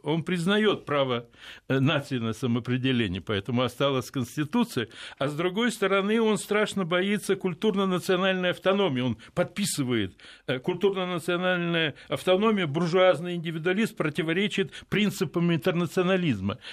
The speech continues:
Вот это, э, противоречие большевизма к национальному вопросу очень было видно до революции.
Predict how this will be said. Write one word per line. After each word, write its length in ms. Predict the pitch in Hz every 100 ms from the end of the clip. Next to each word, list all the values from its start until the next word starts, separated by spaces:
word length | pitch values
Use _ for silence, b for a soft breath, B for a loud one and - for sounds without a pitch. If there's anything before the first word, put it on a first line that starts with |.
| B
Вот 180 | 147 196
это, 300 | 190 165 - B B -
э, 100 | 147
противоречие 840 | 165 170 190 185 190 214 - 175
большевизма 760 | 151 170 - 196 185 190 143 151
к 80 | -
национальному 680 | 151 - 170 185 185 180 165
вопросу 420 | 170 214 226 202
очень 240 | 190 202
было 200 | 190 208
видно 340 | 208 214 165 147
до 100 | 143
революции. 720 | 143 139 135 117 - 107